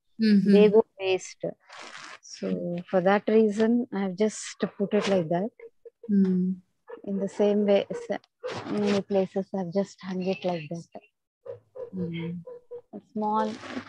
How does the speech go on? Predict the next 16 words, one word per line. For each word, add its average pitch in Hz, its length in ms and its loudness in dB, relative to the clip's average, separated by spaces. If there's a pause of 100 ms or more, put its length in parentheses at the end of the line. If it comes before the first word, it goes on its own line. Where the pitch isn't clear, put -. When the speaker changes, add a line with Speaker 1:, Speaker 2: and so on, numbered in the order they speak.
Speaker 2:
can 269 260 4
just 269 300 0
come, 240 420 2 (320)
just 220 300 -4
wait 220 180 2
for - 140 -4
a 220 140 0
week 214 260 0
and 214 180 0
it 202 140 -4
will, 190 140 -4 (160)
you 190 140 -4
can 190 200 -2
use 185 300 -4
the 175 360 -4 (680)
thing. 165 260 -2